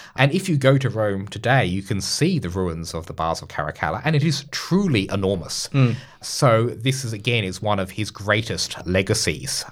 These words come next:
Speaker 1: to the, uh, the people of Rome.
Speaker 2: So how is Caracalla remembered and portrayed today? It seems that whenever you have a list of, you know, the top ten bad emperors of the Roman Empire,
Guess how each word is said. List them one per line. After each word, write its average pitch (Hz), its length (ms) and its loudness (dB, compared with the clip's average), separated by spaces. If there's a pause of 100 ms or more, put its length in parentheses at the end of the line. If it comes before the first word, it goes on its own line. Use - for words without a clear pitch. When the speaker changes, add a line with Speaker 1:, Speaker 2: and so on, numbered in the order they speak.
Speaker 1:
to 90 200 -2
the, 85 200 -2
uh, 78 120 0 (120)
the - 60 -12
people 87 360 -6
of 78 140 -8
Rome. 80 380 -4 (400)
Speaker 2:
So 165 300 2
how 170 280 2
is 214 160 0
Caracalla 143 800 2
remembered 131 800 4
and 117 340 -4
portrayed 123 520 -2
today? 123 500 0
It 135 100 -10
seems 156 440 2
that 123 200 -2
whenever 123 380 0
you 123 180 0
have 117 480 -4 (240)
a 120 220 -2
list 117 400 -2
of, 110 260 -6
you 104 80 -4
know, 107 160 -2
the 131 120 -6
top 131 300 -4
ten 113 260 -2
bad 113 300 -2
emperors 113 400 -2
of 104 80 -10
the 110 80 -10
Roman 110 320 -4
Empire, 110 540 -6